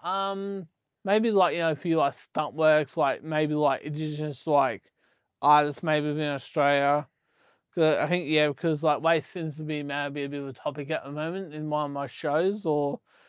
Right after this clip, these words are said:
not so much that, but one of my future shows, yeah. So, um,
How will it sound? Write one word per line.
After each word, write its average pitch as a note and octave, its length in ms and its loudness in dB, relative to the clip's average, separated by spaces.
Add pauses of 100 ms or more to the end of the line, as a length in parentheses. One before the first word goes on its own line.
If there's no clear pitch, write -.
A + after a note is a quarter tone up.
(300)
not F3 320 4
so F3+ 100 -2
much E3 140 2
that, D3+ 160 4
but D#3 80 2
one D#3 140 6
of D3+ 60 0
my C#3 100 0
future D3+ 340 -4
shows, D3+ 340 2
yeah. F3+ 240 4
So, D#3 300 4
um, D#3 460 0